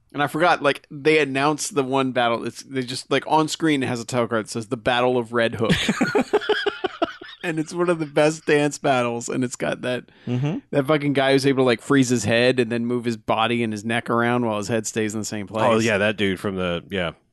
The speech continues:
Speaker 3: Yeah.
Speaker 1: f-, I forget what he
Speaker 3: He was, he was
Speaker 1: he's
Speaker 3: on
Speaker 1: like
Speaker 3: a,
Speaker 1: a legend
Speaker 3: yeah, he
Speaker 1: among
Speaker 3: was, yeah,
Speaker 1: that whole community,
Speaker 3: yeah,
Speaker 1: but
Speaker 3: the, the street dance thing, but he, they had that famous YouTube video where he did, like,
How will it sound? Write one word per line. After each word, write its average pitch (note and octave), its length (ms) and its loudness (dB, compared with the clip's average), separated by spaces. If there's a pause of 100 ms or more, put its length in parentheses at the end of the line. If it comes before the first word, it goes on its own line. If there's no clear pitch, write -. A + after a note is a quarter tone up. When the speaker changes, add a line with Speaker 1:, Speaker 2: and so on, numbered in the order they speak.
(340)
Speaker 3:
Yeah. F#2 140 0
Speaker 1:
f-, - 80 -4
I C#3+ 120 2
forget C#3+ 320 2
what C3 240 2
he B2 320 -2 (300)
Speaker 3:
He C#3+ 180 6
was, C3 240 4
he C#3+ 60 4 (120)
was D3 120 8
Speaker 1:
he's - 20 8
Speaker 3:
on D#3 100 6
Speaker 1:
like E3 160 6
Speaker 3:
a, C#3+ 40 4
Speaker 1:
a - 20 4
legend C3 500 2
Speaker 3:
yeah, C3+ 120 4
he C3 100 4
Speaker 1:
among C#3+ 140 6
Speaker 3:
was, A2+ 180 2
yeah, B2+ 220 2
Speaker 1:
that A2+ 160 2
whole A2 200 0
community, A2+ 360 -4
Speaker 3:
yeah, F#2 120 2
Speaker 1:
but G2+ 120 -4
Speaker 3:
the, G#2 120 -4
the F2 180 -14
street G#2 280 -4
dance F2+ 160 -2
thing, F#2+ 160 -4
but F2+ 100 0
he, G2 160 -2
they G#2 140 -2
had G#2+ 140 0
that F#2 120 0
famous F#2 280 -2
YouTube F2 280 -4
video D#2+ 320 -4
where D2 140 -10
he D#2 60 -14
did, D#2+ 140 -12
like, E2 120 -6